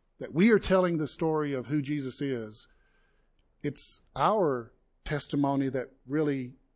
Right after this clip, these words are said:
gets their attention. We're a flesh and blood standing right in front of them.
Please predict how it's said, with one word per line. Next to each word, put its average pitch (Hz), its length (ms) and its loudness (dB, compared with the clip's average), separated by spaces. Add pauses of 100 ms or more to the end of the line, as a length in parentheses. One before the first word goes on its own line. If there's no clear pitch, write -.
(480)
gets 165 240 0
their 135 180 2
attention. 120 460 -4 (3000)
We're 214 180 8
a 196 40 4
flesh 190 380 2
and 156 100 2
blood 180 280 4
standing 175 360 0
right 156 200 2
in 147 80 -6
front 180 240 0
of 135 120 0
them. 98 220 -16